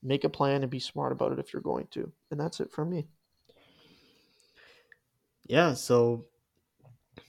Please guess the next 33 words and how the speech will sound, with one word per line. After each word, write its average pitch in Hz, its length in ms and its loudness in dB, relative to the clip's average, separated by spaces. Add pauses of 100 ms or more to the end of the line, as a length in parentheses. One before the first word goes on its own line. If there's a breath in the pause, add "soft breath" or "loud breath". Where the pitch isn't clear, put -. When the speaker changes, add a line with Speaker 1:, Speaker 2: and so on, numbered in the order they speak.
(320 loud breath)
Speaker 2:
I'll - 60 -18
just 131 220 0
summarize 123 540 4
our, 113 240 2
uh, 110 240 -2 (560 loud breath)
three 131 120 -4
questions 127 460 -2
here. 120 280 -2 (920 loud breath)
What 123 140 0
do 135 60 4
you 139 100 4
like? 151 340 4 (920 loud breath)
What 117 280 2
are - 20 4
you 127 100 2
good 131 180 4
at? 135 280 2 (460 soft breath)
What 117 200 0
can 127 140 -2
you 123 80 0
monetize? 113 720 0 (160)
Being 135 240 2
honest 143 640 2
and, 113 480 -4 (1000 soft breath)
uh, 107 340 -6 (320)
truthful 156 360 2
with 135 120 2
yourself 139 340 2
about 123 220 -2
these 123 180 -2
three 127 200 0
things 127 420 -2
is, - 300 -10